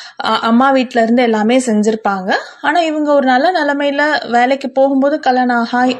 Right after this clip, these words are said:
கல்யாணமாகி வந்திருப்பாங்க. But ஆனா இந்த பெண்ணுக்கு வந்து தன் தாய் தகப்பனுக்கு சப்போர்ட் பண்ணணும், ஃபினான்ஷியலா சப்போர்ட் பண்ணணுங்கிற ஒரு ஆதங்கமும் ஆசையும் இருக்கும். ஆனா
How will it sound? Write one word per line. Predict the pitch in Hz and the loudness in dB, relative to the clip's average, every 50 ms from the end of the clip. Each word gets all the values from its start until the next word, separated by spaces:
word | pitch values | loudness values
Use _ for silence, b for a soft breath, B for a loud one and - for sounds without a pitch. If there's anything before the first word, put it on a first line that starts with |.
| - - | -6 -4
கல்யாணமாகி | - 226 233 247 254 262 247 240 220 220 220 247 | -2 0 2 2 2 2 2 0 0 0 -2 -2
வந்திருப்பாங்க. | 247 226 202 208 214 220 214 - - - - 214 - 202 - B B B B B B B B B | -2 -2 -2 0 -2 -2 -2 -4 -6 -8 -8 -6 -6 -6 -6 B B B B B B B B B
But | 202 202 208 | -4 -2 0
ஆனா | 196 196 214 285 415 453 - | 0 0 0 0 0 0 0
இந்த | 262 254 233 240 | 2 2 2 2
பெண்ணுக்கு | 233 - 269 294 349 403 392 381 349 | 0 0 0 0 0 -2 -2 -2 -2
வந்து | 294 277 285 339 339 | -2 0 0 -2 0
தன் | 330 262 247 | 0 0 0
தாய் | 233 233 226 233 254 269 | 2 2 0 0 0 0
தகப்பனுக்கு | 254 254 233 247 240 247 254 254 254 262 262 - | 0 -2 -2 -4 -4 0 0 0 0 0 -2 -2
சப்போர்ட் | 233 214 - 233 247 240 247 - - | -4 -4 -2 -2 -2 -2 -2 -4 -8
பண்ணணும், | 214 208 208 208 233 254 247 | -6 -4 -2 -2 -2 -2 -2
ஃபினான்ஷியலா | - 220 226 226 233 247 254 - 247 247 247 247 | -2 -2 0 0 0 0 0 0 0 -2 0 0
சப்போர்ட் | 233 214 - - 240 247 233 - - | -2 -4 -4 -4 -6 -6 -4 -4 -4
பண்ணணுங்கிற | 214 214 208 214 240 277 294 262 240 220 | -4 -2 -2 -2 -2 -2 -2 -2 -2 0
ஒரு | 214 208 226 277 359 - B B B B B B B | 0 0 0 0 -2 -2 B B B B B B B
ஆதங்கமும் | - 240 247 254 254 269 262 247 233 240 285 294 | 0 0 2 2 4 4 4 4 4 2 2 0
ஆசையும் | 262 220 208 220 - - 220 226 240 226 | 0 0 -2 -2 -2 -2 0 0 2 2
இருக்கும். | 202 190 202 196 - - 196 - | 0 0 -4 -6 -8 -8 -10 -6
ஆனா | - 208 208 208 254 330 - | -4 -2 0 0 0 -2 -4